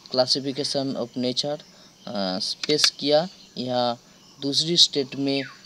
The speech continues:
प्रोडक्ट सेल कर रहा हूँ, तो इसके लिए interstate सेल्स टैक्सेबल होगा। Name of item यहाँ स्पेस करेंगे, स्पेस की प्रेस करेंगे, तो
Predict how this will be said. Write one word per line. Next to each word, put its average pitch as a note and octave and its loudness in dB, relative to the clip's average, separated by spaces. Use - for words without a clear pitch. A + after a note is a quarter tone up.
प्रोडक्ट B2 -2
सेल B2+ -2
कर B2+ -4
रहा B2 0
हूँ, B2+ -2
तो B2+ -2
इसके A#2+ 0
लिए B2 0
interstate D#3+ 2
सेल्स C3 0
टैक्सेबल B2 -2
होगा। A#2+ -2
Name D3 4
of D3 6
item C#3 2
यहाँ A#2+ -2
स्पेस - 2
करेंगे, C#3+ 2
स्पेस - -2
की - -4
प्रेस C3+ 0
करेंगे, C3+ -2
तो B2+ -4